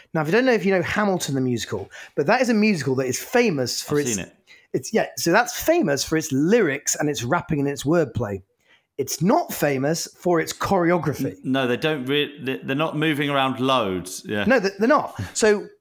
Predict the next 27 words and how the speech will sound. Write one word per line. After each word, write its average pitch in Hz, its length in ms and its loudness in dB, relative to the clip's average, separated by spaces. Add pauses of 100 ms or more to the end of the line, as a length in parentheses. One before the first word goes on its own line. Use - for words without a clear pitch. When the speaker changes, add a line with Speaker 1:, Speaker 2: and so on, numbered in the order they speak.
(160)
Speaker 1:
why 247 340 4
would 302 180 0
you, 160 500 2 (100)
with 165 160 -2
Cats 226 280 0
the 262 80 0
Musical, 160 340 0
a 151 60 -4
thing 180 160 0
about 185 380 2 (120)
acrobatics, 185 680 -2
people 180 280 -2
being 180 240 2
cats, 170 400 -2
being 170 280 -2
agile, 123 480 0 (340)
get 185 180 4 (200)
the 156 80 2
one 202 280 2
thing 220 140 2
from 202 100 0
Hamilton 147 640 0
that 147 200 0
wasn't 143 380 -2 (160)
an 170 80 2
important 135 480 -4
thing? 98 300 -4